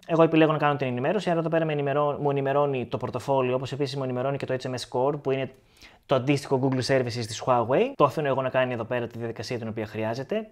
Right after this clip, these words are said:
Δεν ξέρω πώς θα την κάνει βέβαια, γιατί δεν ξέρω αν έχει συνδεθεί σε Wi-Fi.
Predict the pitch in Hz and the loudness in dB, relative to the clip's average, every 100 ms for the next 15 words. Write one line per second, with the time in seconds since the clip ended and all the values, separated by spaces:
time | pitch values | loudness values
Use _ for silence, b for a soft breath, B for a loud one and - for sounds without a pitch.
0 | _ 120 113 110 98 95 107 104 110 110 | _ -6 -4 -6 -8 -10 -8 -6 -6 -6
1 | 104 110 107 110 107 104 110 104 98 101 | -8 -8 -6 -6 -6 -6 -8 -10 -10 -10
2 | 107 104 - | -8 -8 -6